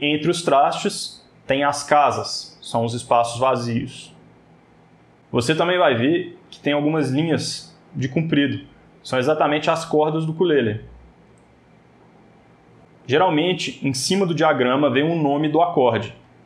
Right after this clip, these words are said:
Então, nesse caso aqui, quando a gente toca todas as cordas soltas do ukulele, a gente tem um dó com sexta. É esse que tá escrito C seis. Esse é um diagrama para as cordas soltas do ukulele.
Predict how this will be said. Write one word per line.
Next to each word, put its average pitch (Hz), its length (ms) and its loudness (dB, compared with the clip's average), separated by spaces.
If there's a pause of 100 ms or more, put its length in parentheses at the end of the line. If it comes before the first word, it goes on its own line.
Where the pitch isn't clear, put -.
Então, 117 160 0
nesse 131 280 0
caso 127 320 4
aqui, 127 400 -2 (220)
quando 139 200 2
a 139 60 2
gente 131 320 -6
toca 139 260 2
todas 170 380 0
as 143 180 0
cordas 131 320 0
soltas 160 480 -2
do 123 80 -2
ukulele, 131 540 0
a 135 80 0
gente 127 260 -4
tem 147 100 -2
um 151 100 -2
dó 131 300 2
com 160 140 -2
sexta. - 520 -4 (120)
É 113 100 0
esse 117 400 -4 (220)
que - 80 -6
tá 135 140 0
escrito 131 500 -2
C - 300 -2
seis. - 720 -4 (440)
Esse 117 160 -2
é 131 40 0
um 131 60 0
diagrama 139 540 2
para 147 120 2
as 147 80 -4
cordas 143 300 0
soltas 139 380 -2
do 139 60 -4
ukulele. 143 520 0